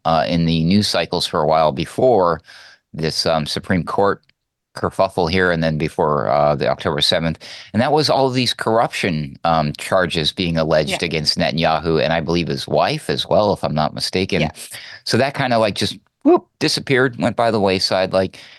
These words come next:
Speaker 1: yeah, I, I noticed that about these, these stories sometimes. It's like, it seems so important and it's such a big deal, and then it just, poof, disappears, and then it's back on the plate again. Um, yeah, there's a lot going on here with this one, so I think that we're gonna have to, like, just keep a close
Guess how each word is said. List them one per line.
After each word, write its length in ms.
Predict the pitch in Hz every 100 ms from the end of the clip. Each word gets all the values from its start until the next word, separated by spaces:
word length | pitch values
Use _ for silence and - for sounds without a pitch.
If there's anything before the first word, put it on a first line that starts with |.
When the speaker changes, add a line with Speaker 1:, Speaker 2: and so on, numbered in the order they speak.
| _
Speaker 1:
yeah, 220 | - 104 -
I, 220 | - 78
I 40 | 135
noticed 400 | 131 151 151 -
that 140 | 87
about 280 | 85 87 80
these, 300 | 90 78 -
these 180 | 87 76
stories 440 | - 110 104 85
sometimes. 540 | - 80 - 82 73 78
It's 160 | -
like, 180 | 85 67
it 260 | 53 78 82
seems 360 | - 117 101
so 220 | - 110
important 580 | 101 80 110 107 87 92
and 180 | 76 80
it's 120 | 78
such 180 | - -
a 60 | 87
big 160 | 95
deal, 200 | 87 98
and 80 | 90
then 140 | 82
it 60 | 80
just, 280 | - 90 -
poof, 180 | 277 - _
disappears, 580 | 120 - - 135 101 101
and 100 | 98
then 120 | 87
it's 100 | 85
back 320 | - 90 90 95
on 120 | 85
the 60 |
plate 280 | 69 - 92
again. 300 | 82 76 76 - - - - - -
Um, 360 | 120 123 120 - - - -
yeah, 100 | -
there's 140 | 165 190
a 60 |
lot 200 | 156 123
going 200 | 117 101
on 160 | 92 95
here 140 | 95
with 160 | 87 -
this 200 | 95 -
one, 120 | 92
so 120 | -
I 40 | 92
think 220 | - 113
that 100 | 101
we're 120 | 92
gonna 140 | 95 85
have 160 | 85
to, 100 | -
like, 160 | 85 80
just 180 | 87 -
keep 220 | 95 -
a 100 | 80
close 360 | - 92 85